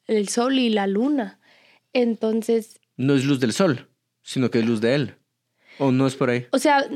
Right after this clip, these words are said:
Speaker 1: era porque él ya había claridad, o
Speaker 2: Mm.
Speaker 1: sea, como que se presenta él
Speaker 2: Qué
Speaker 1: y no
Speaker 2: bonito.
Speaker 1: es hasta, eh, tal vez yo también <laughs> me voy a, me voy a, me, sí, me voy a trabar porque ni siquiera fue algo que Dios me dio, bueno, o sea,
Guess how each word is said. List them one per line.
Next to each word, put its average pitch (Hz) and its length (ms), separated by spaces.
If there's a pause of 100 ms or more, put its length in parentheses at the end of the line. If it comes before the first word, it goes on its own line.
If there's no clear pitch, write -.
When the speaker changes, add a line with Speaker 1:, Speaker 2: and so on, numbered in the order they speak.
(120)
Speaker 1:
era 330 200
porque 285 360
él 277 200
ya 277 200
había 294 500
claridad, 208 540 (100)
o - 40
Speaker 2:
Mm. - 80
Speaker 1:
sea, 233 360 (460)
como 240 180
que - 80
se 226 160
presenta 277 760
él 339 140
Speaker 2:
Qué 403 60
Speaker 1:
y 269 100
no 247 200
Speaker 2:
bonito. 254 120
Speaker 1:
es 262 160
hasta, 269 480 (680)
eh, - 220
tal 220 160
vez 220 120
yo 220 60
también 233 280
<laughs> - 0
me 233 60
voy 208 100 (120)
a, 247 120
me 214 140
voy 202 180
a, 214 340
me, 208 260
sí, - 180
me 202 120
voy 208 80
a 214 60
trabar 208 220
porque 220 180
ni 220 100
siquiera 196 300
fue 208 140
algo 214 180
que 202 140
Dios 185 180
me 202 220
dio, 208 220
bueno, 196 280
o 185 60
sea, 180 440